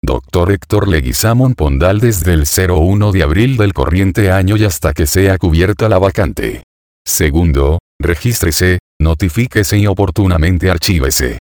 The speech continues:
Firmantes, Echarren, presidente S T J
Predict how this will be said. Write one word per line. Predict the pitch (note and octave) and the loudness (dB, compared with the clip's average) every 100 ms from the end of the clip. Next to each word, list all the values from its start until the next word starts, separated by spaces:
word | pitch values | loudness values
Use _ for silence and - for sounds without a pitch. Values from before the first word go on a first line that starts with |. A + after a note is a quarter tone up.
| _ _ _ | _ _ _
Firmantes, | - E2 E2 A2 E2 D2+ E2 - - _ - | -6 -2 0 2 2 2 0 0 -6 _ -8
Echarren, | D2+ F2+ F2+ F2+ F#2 F#2 _ - | -4 -2 0 0 0 -4 _ -6
presidente | F2 D#2 D2+ E2+ G#2 G#2 F#2+ | -2 -2 0 0 0 2 2
S | E2+ G2 | 2 0
T | E2 F#2 | -2 -2
J | B2+ G#2 D#2 D#2 E2 | 0 -2 0 0 0